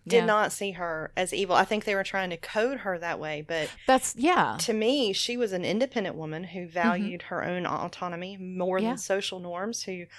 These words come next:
Speaker 2: Yeah.
Speaker 1: refused to accept the religious views of her day, and who refused to be controlled, even if that meant going to hell or losing her soul.
Speaker 2: Yeah.
Speaker 1: You know, and we
Speaker 2: Mm-hmm.
Speaker 1: get the sense that her life was very hard.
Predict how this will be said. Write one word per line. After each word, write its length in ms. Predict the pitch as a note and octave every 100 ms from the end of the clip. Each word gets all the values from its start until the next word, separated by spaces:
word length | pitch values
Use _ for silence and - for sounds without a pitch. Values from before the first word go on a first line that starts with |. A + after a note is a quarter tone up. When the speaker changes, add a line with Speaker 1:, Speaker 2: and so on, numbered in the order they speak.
| -
Speaker 2:
Yeah. 180 | G#3 C4+
Speaker 1:
refused 640 | G#3 F#3 - A3 C4 B3+
to 80 | -
accept 440 | F#3+ - D#3+ D#3+ E3+
the 80 | F3+
religious 420 | F3 E3+ D#3+ -
views 240 | D#3+ E3+
of 80 | D#3+
her 140 | F3
day, 320 | D#3 C#3 D#3 E3+
and 100 | F3
who 140 | G3
refused 560 | F#3 E3+ G#3 A3+ B3 G#3+
to 40 |
be 140 | F#3
controlled, 720 | F#3+ E3+ - - B3 A3+ D#3 D#3
even 300 | G#3 G#3 A3
if 120 | -
that 160 | F3
meant 460 | - F#3 A3 A3+ -
going 240 | F3+ F3+
to 60 | E3
hell 340 | E3 E3 D3
or 120 | - D#3+
losing 320 | E3 D#3 D#3
her 120 | D3
soul. 340 | - - - _ - - -
Speaker 2:
Yeah. 440 | F3+ F3+ E3+ E3+
Speaker 1:
You 80 | G3+
know, 100 | G#3+
and 120 | G#3+
we 60 | A3
Speaker 2:
Mm-hmm. 60 | G#3+
Speaker 1:
get 160 | B3+
the 80 | D4
sense 340 | B3+ A#3 G3+ -
that 80 |
her 100 | G3+
life 280 | F#3+ F#3 F#3
was 120 | F#3
very 240 | F3 E3+ D3+
hard. 680 | - D4+ C4 D#3 D3 G3